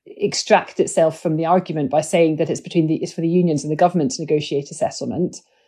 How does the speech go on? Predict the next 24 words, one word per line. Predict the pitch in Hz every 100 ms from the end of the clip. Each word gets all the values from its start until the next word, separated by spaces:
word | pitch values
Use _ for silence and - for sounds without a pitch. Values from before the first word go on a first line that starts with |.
| _ _ _
Um, | 175 175 175 185 180 180
and | 202
we've | 202 196 -
obviously | 180 - 175
heard | 175
Wes | 180 175 -
Streeting | 196 185 165 156
say | 175 165
that | 165 151 - - -
Labour | - 185 175
would | 156
be | 156
unable | 151 143 143
to | - 156
meet | 147 - - -
a |
nurse's | 160 156 160 -
pay | 165 151
rise | 147 143 143
of | 139
five | 165 147
percent | - - 143 147
above | - 147
inflation. | 147 147 156 143 - 135 156